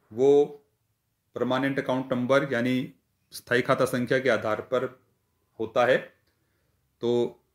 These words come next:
एक व्यक्ति का एक ही स्थायी खाता संख्या होती है, लेकिन उसके कई व्यापार हो सकते हैं, कई बिजनेस उसके हो सकते हैं। तो जो जीएसटी में उसका रजिस्ट्रेशन होता है वो एक ही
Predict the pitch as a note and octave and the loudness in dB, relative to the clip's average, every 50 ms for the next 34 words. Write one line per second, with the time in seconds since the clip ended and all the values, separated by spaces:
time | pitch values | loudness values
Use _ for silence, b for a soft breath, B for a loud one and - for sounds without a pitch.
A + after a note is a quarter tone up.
0 | _ - C3 D3+ D3+ D#3+ D3 D3 C#3+ - - D#3 D3+ D#3 D#3 D#3+ D#3+ - _ _ | _ 0 2 2 2 4 2 2 0 0 0 2 2 2 2 0 -4 -10 _ _
1 | _ _ _ _ _ _ _ _ _ - C3 C3 C3 C3 - - - B2 C#3+ E3 | _ _ _ _ _ _ _ _ _ 0 2 2 2 2 0 -4 -4 -2 -2 -2
2 | D#3+ E3 F3 D3+ D#3 - B2+ B2 C3 C3+ C3 C3 B2+ A2+ C3+ B2+ - C#3 B2+ B2+ | 0 0 -2 -4 -2 0 0 0 0 0 -2 -2 -2 0 0 0 -2 -2 -4 -2
3 | C3+ A#2+ A2 G#2 - D3+ C#3 B2 A2+ D#3+ - - _ _ _ _ _ _ _ _ | -2 -2 -2 -2 -2 -2 0 2 2 0 -2 -6 _ _ _ _ _ _ _ _
4 | _ _ _ _ - A#2 A#2 B2 C#3+ D3 - C3+ - - D#3+ D#3 D3+ D#3 C#3+ C#3 | _ _ _ _ -10 -6 -6 -4 -4 -4 -4 -4 -2 0 0 0 2 2 2 2
5 | D3+ D3+ C#3+ C3 B2+ - - C#3 C#3+ C3+ B2 G#2+ B2 A2+ - - C#3+ B2+ A#2 C3+ | 2 4 4 2 2 2 4 2 2 2 0 -2 -4 -8 -6 -4 -2 -2 -2 -4
6 | E3+ E3+ D#3 - _ _ - A#2 A#2+ C3 C3 B2+ A#2 A2+ B2+ B2+ C3 C#3 D3 C3 | -6 -8 -12 -18 _ _ -8 -4 -4 -4 -4 -6 -8 -8 -8 -6 -4 -4 -4 -4
7 | C#3 B2+ - - C3+ A2+ A2 - A2+ - - C#3+ B2+ B2+ D3+ - b b b b | -4 -6 -6 -4 -4 -2 -2 -4 -8 -6 -4 -4 -2 -2 -4 -6 b b b b
8 | b b b b b _ _ - A#2+ A#2+ A#2 C3+ C3+ B2 A#2+ A#2+ C3+ C#3 - - | b b b b b _ _ -4 -2 -2 0 -2 -2 -2 -2 -2 -2 -2 -2 -2
9 | E3 D#3+ D#3 D#3 - D#3+ C3+ B2+ A#2+ C3+ C#3 - - D#3+ C#3 - - D3 B2 A#2 | -4 -4 -2 0 2 2 2 2 0 -4 -6 -6 -4 -6 -6 -6 -6 -8 -6 -2
10 | - D3+ C#3 C3+ C#3+ D3+ D3 - - C3 D3+ D#3+ D#3+ F#3 E3+ B2 - - | 2 2 4 4 4 2 0 -2 -2 0 0 0 0 0 -2 -2 -4 -8